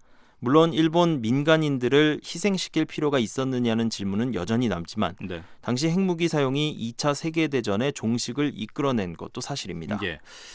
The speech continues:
Speaker 2: 자, 이번 유엔 총회 기조회의에서는, 어,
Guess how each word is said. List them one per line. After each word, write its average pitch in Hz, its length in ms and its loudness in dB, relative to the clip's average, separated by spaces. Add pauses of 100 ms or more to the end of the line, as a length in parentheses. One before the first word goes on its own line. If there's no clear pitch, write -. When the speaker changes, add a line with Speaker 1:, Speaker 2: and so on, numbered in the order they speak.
(440)
Speaker 2:
자, - 160 -12
이번 151 840 -2
유엔 143 280 -2
총회 135 560 -6
기조회의에서는, 123 1300 -6
어, 95 680 -10